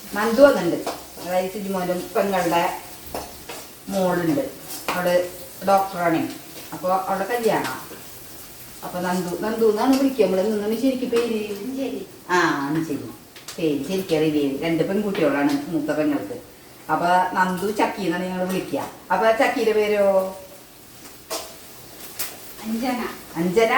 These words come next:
Speaker 1: അഞ്ജലി. അപ്പൊ അഞ്ജലി കുട്ടിയുടെ കല്യാണം. അപ്പൊ അടുത്ത ഒരാഴ്ചയോളം ഇനി. ഈ ക-, ഈ വീഡിയോ ഒക്കെ വരുമ്പോ ചിലപ്പോ കല്യാണമൊക്കെ കഴിഞ്ഞിട്ടുണ്ടാവും. കല്യാണമൊക്കെ ഞാൻ വീഡിയോയിൽ കാണിക്കും. അപ്പൊ ഞാൻ ഇത്തിരി സ്ലോയിലല്ല എൻ്റെ വീഡിയോകൾ വരാറ്. അപ്പൊ ആ കുട്ടി വന്നപ്പോ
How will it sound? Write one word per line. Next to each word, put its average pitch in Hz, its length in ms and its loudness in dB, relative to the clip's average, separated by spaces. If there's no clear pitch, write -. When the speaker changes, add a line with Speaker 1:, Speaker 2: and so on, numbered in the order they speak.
Speaker 1:
അഞ്ജലി. 262 360 0
അപ്പൊ 156 160 -8
അഞ്ജലി 208 320 0
കുട്ടിയുടെ 214 340 6
കല്യാണം. 240 400 2
അപ്പൊ 160 160 -4
അടുത്ത 185 200 0
ഒരാഴ്ചയോളം 185 580 4
ഇനി. 135 100 -2
ഈ - 20 -4
ക-, 170 140 -2
ഈ - 20 -4
വീഡിയോ 165 280 2
ഒക്കെ 151 100 0
വരുമ്പോ 175 320 -2
ചിലപ്പോ 175 260 -2
കല്യാണമൊക്കെ 180 420 2
കഴിഞ്ഞിട്ടുണ്ടാവും. 170 580 4
കല്യാണമൊക്കെ 175 480 2
ഞാൻ 202 140 0
വീഡിയോയിൽ 190 340 2
കാണിക്കും. 180 400 2
അപ്പൊ 165 140 -2
ഞാൻ - 120 2
ഇത്തിരി 202 220 0
സ്ലോയിലല്ല 185 580 4
എൻ്റെ 165 200 2
വീഡിയോകൾ 165 380 2
വരാറ്. 143 340 -2
അപ്പൊ 254 140 0
ആ - 20 8
കുട്ടി 294 260 0
വന്നപ്പോ 262 340 0